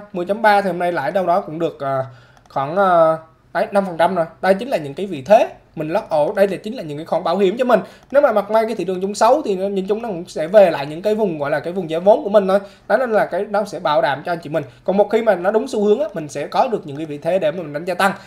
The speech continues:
Đấy, thì lúc đó là nhìn chung là mình sẽ có được những cái lợi thế khi mà cái lượng hàng vị thế nó về. Đấy,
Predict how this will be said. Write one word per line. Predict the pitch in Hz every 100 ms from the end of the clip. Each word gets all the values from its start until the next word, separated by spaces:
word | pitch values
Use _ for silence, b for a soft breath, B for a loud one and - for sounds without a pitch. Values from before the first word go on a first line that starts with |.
| B -
Đấy, | 214
thì | 220
lúc | 175 202
đó | 180
là | 214 151 -
nhìn | 151 151
chung | 151 165
là | 160
mình | 143 139
sẽ | 131 131
có | 170
được | 190 -
những | 135
cái | 156
lợi | 170 127
thế | 156 190
khi | 190 175
mà | 139
cái | 139
lượng | 170 139
hàng | 143 135
vị | 127
thế | 131 170
nó |
về. | 190 151 123 B B 160
Đấy, | 202